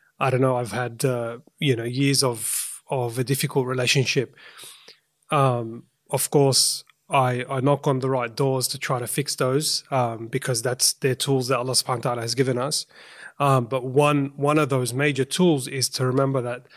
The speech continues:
Allah is, has a wisdom behind what I'm facing. Um, and maybe this is a preparation for something better. Um, maybe this is a way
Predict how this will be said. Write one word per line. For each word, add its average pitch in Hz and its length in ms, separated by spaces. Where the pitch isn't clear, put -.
Allah 147 480
is, 131 520
has 147 460
a 143 500
wisdom 139 720
behind 135 720
what 135 180
I'm 127 140
facing. 123 500
Um, 127 460
and 131 340
maybe 143 240
this 139 240
is 139 100
a 135 60
preparation 143 640
for 131 100
something 131 460
better. 135 320
Um, 127 380
maybe 139 300
this 135 260
is 135 160
a 139 60
way 139 400